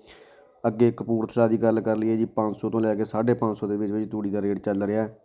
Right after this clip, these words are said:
ਸ਼੍ਰੀ ਅੰਮ੍ਰਿਤਸਰ ਤੂੜੀ ਜਿਹੜੀ ਆ ਸਾਢੇ ਪੰਜ ਸੌ ਤੋਂ ਛੇ ਸੌ ਰੁਪਏ ਤੱਕ ਵੀ ਜਿਹੜੀ ਉੱਥੇ ਵਿਕ ਗਈ ਆ।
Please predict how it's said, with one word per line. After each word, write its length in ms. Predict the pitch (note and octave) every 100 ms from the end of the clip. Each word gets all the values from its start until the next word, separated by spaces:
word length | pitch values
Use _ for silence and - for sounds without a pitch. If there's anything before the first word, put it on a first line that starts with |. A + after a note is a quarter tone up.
| _ _ _ _ _ -
ਸ਼੍ਰੀ 240 | - A#2
ਅੰਮ੍ਰਿਤਸਰ 400 | A#2+ A#2 A#2 A#2+
ਤੂੜੀ 280 | A#2 A#2+ A2
ਜਿਹੜੀ 300 | G#2+ A2+ A#2
ਆ 220 | A#2 A2 G#2
ਸਾਢੇ 300 | A2+ A2 A#2+
ਪੰਜ 240 | A2+ G#2+
ਸੌ 140 | A2
ਤੋਂ 140 | G#2 G#2+
ਛੇ 200 | - A2
ਸੌ 180 | - A2
ਰੁਪਏ 240 | G#2+ A2
ਤੱਕ 280 | A2 G#2+ G#2+
ਵੀ 100 | G#2
ਜਿਹੜੀ 200 | G2+ G2+
ਉੱਥੇ 240 | G2+ A2+
ਵਿਕ 220 | G2 G2+
ਗਈ 220 | F#2 A2+
ਆ। 120 | A2+